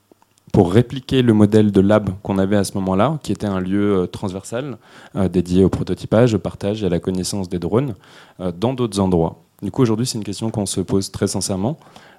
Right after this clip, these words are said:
Euh, comment est-ce qu'on recrée un lieu, euh, dédié à tous ces enjeux-là, euh, qui mêlerait à la fois, euh, global et local ? Comment est-ce que ce lieu s'adapte en fonction de son écosystème ? Parce que quand on fait, euh,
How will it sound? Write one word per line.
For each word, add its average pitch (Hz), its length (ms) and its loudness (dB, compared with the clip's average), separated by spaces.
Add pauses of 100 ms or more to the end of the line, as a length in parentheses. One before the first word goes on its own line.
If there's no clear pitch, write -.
(140)
Euh, 90 320 -4
comment 110 220 0
est-ce 117 100 -4
qu'on 98 180 -6 (160)
recrée 113 460 0
un 98 160 2
lieu, 92 300 0 (580)
euh, 104 80 -4
dédié 101 340 2
à 92 60 2
tous - 140 -10
ces 101 180 -8
enjeux-là, 98 460 0 (380)
euh, 90 280 2
qui - 240 -4
mêlerait 95 480 2
à 101 80 2
la 92 80 0
fois, 98 280 0
euh, 87 520 0 (1000)
global 110 580 2 (140)
et 104 60 0
local ? 90 420 2 (120)
Comment 98 260 2
est-ce 98 120 0
que 104 80 -2
ce - 140 0
lieu 98 180 6
s'adapte 104 420 0
en 98 60 -2
fonction 101 300 -6
de 101 60 -6
son 92 140 -4
écosystème ? 95 520 -4
Parce 98 160 -12
que 98 100 -10
quand 90 160 -6
on 90 60 -6
fait, 92 280 -6
euh, 85 100 -4